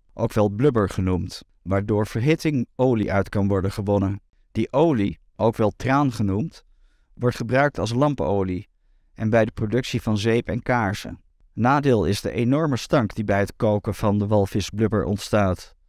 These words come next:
Daarom staan de blubberkokerijen direct bij het vangstgebied op Spitsbergen of buiten de Amsterdamse stadsmuur in Noord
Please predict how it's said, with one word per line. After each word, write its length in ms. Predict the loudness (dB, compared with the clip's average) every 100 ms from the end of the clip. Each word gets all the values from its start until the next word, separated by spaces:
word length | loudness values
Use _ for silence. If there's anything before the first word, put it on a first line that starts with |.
| _ _ _
Daarom 420 | 0 2 4 0
staan 300 | 0 0 2
de 60 | 0
blubberkokerijen 1120 | 0 0 0 2 2 2 2 4 2 0 -4
direct 520 | -6 -4 0 0 0 0
bij 140 | 0
het 140 | 0
vangstgebied 600 | -2 -4 -4 -8 -4 -4
op 140 | -6 -12
Spitsbergen 840 | -2 -2 0 2 2 2 -2 -8 -10 _
of 260 | -4 -4 0
buiten 380 | 2 4 2 -2
de 80 |
Amsterdamse 600 | 0 0 0 0 0 0 -8
stadsmuur 680 | 0 0 0 0 2 2
in 240 | 0 0 2
Noord 460 | 2 2 -2 -8